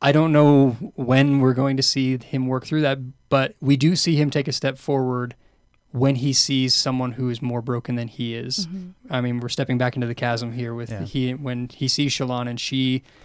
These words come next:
Speaker 1: goes forward and, and says her little deal about, you know, how you're wishing that they would hit you and, you know, they would hurt you instead of the other people. And he looks at her and goes, "She's had that
Speaker 3: Holy
Speaker 1: this
Speaker 3: cow,
Speaker 1: entire
Speaker 3: she
Speaker 1: time."
Speaker 3: has seen that, yeah.
Speaker 1: And she's like, "It helps if you're crazy."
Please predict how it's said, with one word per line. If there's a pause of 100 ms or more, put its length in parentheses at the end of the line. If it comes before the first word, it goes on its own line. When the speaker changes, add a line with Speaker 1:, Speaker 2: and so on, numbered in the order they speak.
(500)
Speaker 1:
goes
forward
and,
and
says
her
little
deal
about, (460)
you
know,
how (360)
you're
wishing
that
they
would
hit
you
and,
you
know,
they
would
hurt
you
instead
of
the
other
people.
And
he
looks
at
her
and
goes, (560)
"She's
had
that
Speaker 3:
Holy
Speaker 1:
this
Speaker 3:
cow,
Speaker 1:
entire
Speaker 3:
she
Speaker 1:
time."
Speaker 3:
has
seen
that,
yeah. (160)
Speaker 1:
And
she's
like,
"It
helps
if
you're
crazy."